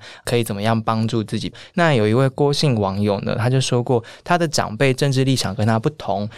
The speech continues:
但他们从来没有吵架过，因为他觉得自己其实没有想过要改变他们的想法，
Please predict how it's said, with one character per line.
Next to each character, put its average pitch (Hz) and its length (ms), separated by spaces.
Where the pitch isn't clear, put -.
但 151 140
他 151 100
们 123 160
从 107 260
来 110 160
没 110 100
有 113 120
吵 104 260
架 101 300
过， - 260
因 151 220
为 151 200
他 147 180
觉 120 180
得 110 240
自 180 160
己 107 220
其 - 180
实 113 140
没 110 200
有 135 120
想 95 260
过 117 160
要 113 140
改 - 220
变 110 240
他 110 160
们 101 120
的 98 80
想 - 340
法， - 280